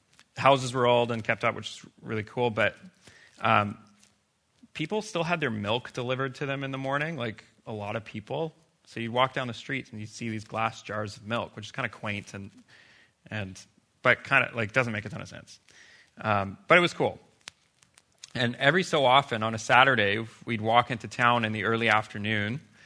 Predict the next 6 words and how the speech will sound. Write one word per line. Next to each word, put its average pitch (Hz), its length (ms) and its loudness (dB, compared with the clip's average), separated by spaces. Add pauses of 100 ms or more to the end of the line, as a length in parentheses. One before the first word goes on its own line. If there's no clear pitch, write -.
(640)
sun 127 460 0
shining, 123 640 4 (240)
milk 117 640 0
would 113 220 -2
still 127 260 -2
be 117 340 -2